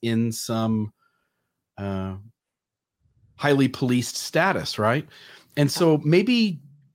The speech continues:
maybe your thoughts, kind of opening up the topic, your thoughts of privacy versus security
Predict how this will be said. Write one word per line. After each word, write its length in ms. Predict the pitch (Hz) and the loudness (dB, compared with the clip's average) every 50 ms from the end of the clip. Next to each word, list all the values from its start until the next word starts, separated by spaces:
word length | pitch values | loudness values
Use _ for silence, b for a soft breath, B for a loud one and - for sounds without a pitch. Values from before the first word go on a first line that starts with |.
| _ _ _ | _ _ _
maybe 240 | 143 160 190 240 240 | 0 0 2 2 2
your 300 | 202 165 156 160 170 170 | 2 4 6 6 6 4
thoughts, 640 | 160 - - 135 113 107 107 131 143 - - - | 2 0 0 2 2 4 2 2 0 -4 -10 -12
kind 200 | - - 156 135 | -8 -4 -2 -2
of 120 | 131 120 - | -2 -2 -2
opening 380 | - 139 139 - 143 139 127 131 | -2 -2 -2 0 -2 -2 0 -2
up 100 | 120 - | -2 -4
the 60 | 123 | -6
topic, 420 | 113 - 120 107 104 - 120 113 | -8 -2 -2 -2 -2 -2 -6 -2
your 200 | 123 139 156 185 | 0 2 2 2
thoughts 480 | 185 180 - 160 139 135 - - - - | 2 0 0 0 2 0 0 -4 -6 -4
of 220 | 123 110 107 _ _ | -4 -4 -6 _ _
privacy 720 | - - 127 123 120 117 120 117 110 - - 120 113 110 110 | -4 0 0 0 0 0 -2 -4 -4 -4 -4 -2 -2 -2 -2
versus 680 | 104 98 101 110 110 113 110 - - - 104 104 101 | -4 -6 -2 0 0 0 0 -2 -6 -8 -8 -8 -6
security 920 | - - - - 107 - - - 117 107 107 104 98 98 95 98 104 104 | -8 -10 -10 -10 -12 -10 -6 -2 0 2 2 2 0 0 -4 -4 -6 -8